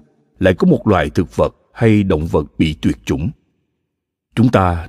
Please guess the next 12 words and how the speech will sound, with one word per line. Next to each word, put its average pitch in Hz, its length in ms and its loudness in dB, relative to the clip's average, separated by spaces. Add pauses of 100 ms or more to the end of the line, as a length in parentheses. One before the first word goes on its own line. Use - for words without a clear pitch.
đang 117 200 2
chứng 160 200 -2
kiến 165 340 2
nạn 67 200 -2
phá 165 320 0
rừng 76 260 -2
hàng 71 240 -4
loạt 71 260 -2 (320)
tại 90 160 2
các 185 220 -2
vùng 101 200 0
Amazon, 113 560 2